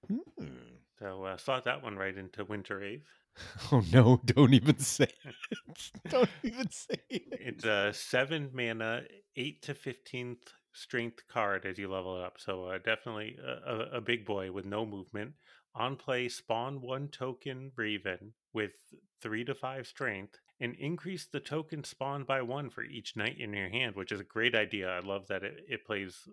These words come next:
Speaker 2: with the other knights in your hand, so it incentivizes you to add more knights to your deck, 'cause, uh, right now there's not a lot of reason to put 'em in.
Speaker 1: Ooh, this is actually, I, so we've played several other games that have,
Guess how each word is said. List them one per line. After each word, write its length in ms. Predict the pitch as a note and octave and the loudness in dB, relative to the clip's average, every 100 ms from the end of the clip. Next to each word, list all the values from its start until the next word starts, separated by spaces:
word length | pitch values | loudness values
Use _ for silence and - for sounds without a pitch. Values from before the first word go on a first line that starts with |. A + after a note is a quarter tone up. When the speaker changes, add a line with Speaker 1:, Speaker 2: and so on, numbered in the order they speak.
| F4+ | -18
Speaker 2:
with 200 | B2 A2 | -8 -6
the 160 | - A2 | -6 -4
other 240 | A2 G#2 | -2 -2
knights 380 | G2 F#2+ G2+ - | -2 -4 -6 -10
in 180 | G2+ F#2 | -10 -8
your 180 | F#2+ F2+ | -10 -8
hand, 320 | D#3+ D3+ B2+ A#2+ | -6 -4 -4 -6
so 260 | G#2+ G#2 G#2+ _ _ | -6 -6 -8 _ _
it 100 | A#2 | -8
incentivizes 800 | G#2+ - G#2+ G2 F2+ F#2 F2+ F2+ | -6 -6 -6 -4 -2 -2 -2 -8
you 200 | G2 F2+ - | -8 -10 -6
to 260 | F#2+ F#2+ F3+ - - | -4 -4 -6 -10 -2
add 260 | A2 G2 F#2 | 0 0 -4
more 240 | G2 F#2+ | -6 -4
knights 320 | F#2 F#2+ - | -4 -6 -8
to 100 | - | -10
your 120 | F#2+ F#2 | -8 0
deck, 220 | F#2+ E2+ - | 0 -2 -8
'cause, 220 | G#2 - | -10 -4
uh, 260 | G#2 G2 F#2+ _ - - - _ | -4 -4 -8 _ -20 -20 -20 _
right 180 | A#2+ D3 | -2 0
now 200 | B2 C#3 | 0 0
there's 160 | A2 A#2 | 0 0
not 180 | A#2 | -2
a 40 | A#2 | -2
lot 180 | A#2 A2+ | -4 -4
of 100 | G#2+ | -4
reason 300 | A#2+ B2 G#2+ | -6 -4 -6
to 60 | |
put 160 | - C3 | -6 -6
'em 120 | A#2 | -4
in. 180 | C#3 G#2 - _ A#2+ | -6 -10 -16 _ -16
Speaker 1:
Ooh, 200 | C#3+ F#2+ | -14 -10
this 200 | A2 D#3+ | -8 -6
is 140 | B3+ D3+ | -2 -2
actually, 340 | - A#2+ - | 0 0 0
I, 120 | - - _ _ - - - _ _ | -2 -6 _ _ -20 -20 -20 _ _
so 180 | - D3+ | -4 -2
we've 440 | C#3 C3 E3 E3 - | -2 -4 -4 -6 -10
played 400 | - C3+ D#3 F2 | -4 0 0 -2
several 380 | A2 F#2+ F#2 - | -4 -4 -6 -6
other 240 | F2+ F#2 | -4 -4
games 540 | D#2 - F#2+ F2 D2+ D2+ | -4 -4 -2 -2 -4 -8
that 140 | - | -10
have, 600 | - - E2+ E2 D#2+ D2 | -12 -10 -6 -4 -6 -8